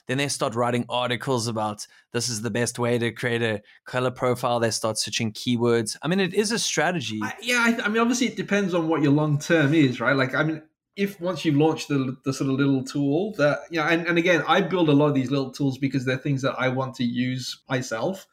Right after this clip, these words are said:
Speaker 2: I, I don't really care if other people <laughs> use them. Uh, it's kind of awesome if they do. Uh, but it, it, you know, what's the point of writing twenty blog articles about color pickers? Is somebody gonna buy the color picker? Is somebody gonna,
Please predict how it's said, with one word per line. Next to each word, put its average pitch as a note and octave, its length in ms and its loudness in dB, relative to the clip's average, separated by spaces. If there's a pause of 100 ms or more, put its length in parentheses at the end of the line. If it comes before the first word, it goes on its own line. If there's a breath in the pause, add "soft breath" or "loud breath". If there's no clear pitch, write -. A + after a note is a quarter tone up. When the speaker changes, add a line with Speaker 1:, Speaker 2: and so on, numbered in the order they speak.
(140)
Speaker 2:
I, C#3 160 2
I C3 80 0
don't D3 160 2
really C3+ 180 0
care B2+ 180 2
if C#3+ 80 2
other C#3 140 2
people E3 240 4
<laughs> A3+ 180 8
use G#3 120 0
them. C4+ 240 -4 (320 loud breath)
Uh, C#3 200 2
it's C#3 240 -4
kind C3 220 0
of C3+ 60 2
awesome C#3+ 260 4
if D#3+ 120 4
they D3+ 140 6
do. G3 520 2
Uh, D#3 220 4
but F3 340 2 (240)
it, E3 160 -10
it, F#3+ 260 -2
you F#3 80 -2
know, C#3+ 80 4
what's F3 240 2
the E3 100 -2
point E3+ 300 2
of D3+ 60 0
writing C#3+ 520 2
twenty C#3 380 0 (100)
blog C#3 260 0
articles B2+ 580 -4
about B2 440 -2
color C#3 220 2
pickers? A#2 380 -4
Is B2 80 -4
somebody C#3 200 2
gonna B2 360 -2 (300)
buy C3 280 2
the F3 100 0
color G3+ 240 -4
picker? A#3+ 360 0
Is D3+ 100 6
somebody D#3 220 2
gonna, C#3+ 360 2